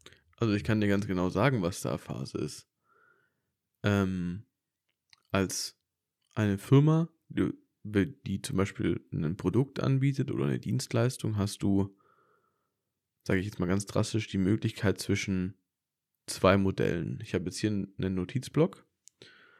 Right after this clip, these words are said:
und ich kann dir diesen Notizblock für fünf Euro verkaufen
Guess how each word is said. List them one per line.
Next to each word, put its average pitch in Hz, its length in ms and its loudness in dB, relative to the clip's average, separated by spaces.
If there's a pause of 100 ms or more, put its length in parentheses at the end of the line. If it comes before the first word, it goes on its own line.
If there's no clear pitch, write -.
(520)
und 104 680 0 (760)
ich - 140 -4
kann 113 200 4
dir 117 140 6
diesen 110 260 0
Notizblock 107 680 0
für - 160 -16
fünf 117 240 -2
Euro 107 220 4
verkaufen 139 760 -2